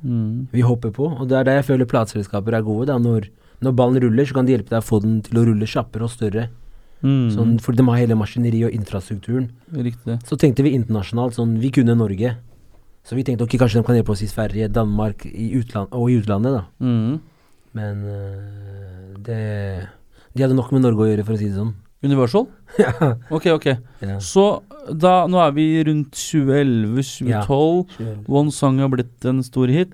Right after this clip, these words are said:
Speaker 2: Ja.
Speaker 1: Hvordan, for du tenker dere, for du tenker da, du nevner nå Sverige, Danmark.
Speaker 2: Ja.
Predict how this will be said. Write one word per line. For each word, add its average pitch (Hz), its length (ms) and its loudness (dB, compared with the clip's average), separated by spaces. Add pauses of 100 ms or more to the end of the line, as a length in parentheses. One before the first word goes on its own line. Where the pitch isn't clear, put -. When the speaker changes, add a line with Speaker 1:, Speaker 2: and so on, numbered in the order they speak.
Speaker 2:
Ja. 98 220 -6 (1200)
Speaker 1:
Hvordan, 151 540 0 (100)
for 165 140 -4
du 160 60 -4
tenker 123 280 2
dere, 151 180 2
for 160 140 -4
du - 40 0
tenker 156 280 2
da, 139 80 6 (120)
du 151 200 -4 (100)
nevner 143 240 2
nå 131 120 4 (100)
Sverige, 117 460 2
Danmark. 117 580 2
Speaker 2:
Ja. 104 160 -6